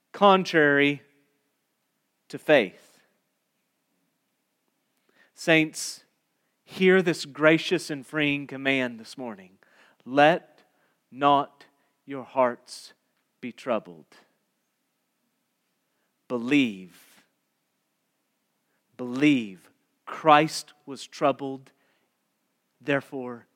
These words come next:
you need not be. Why they should not be troubled is rooted in where Jesus is going.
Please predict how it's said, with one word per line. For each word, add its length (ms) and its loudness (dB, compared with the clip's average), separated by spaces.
you 260 -10
need 360 -6
not 400 -10
be. 280 -20
Why 340 6
they 140 4
should 240 0
not 240 4
be 100 0
troubled 420 2
is 180 -2
rooted 360 4
in 140 -4
where 160 0
Jesus 400 -10
is 120 -10
going. 480 2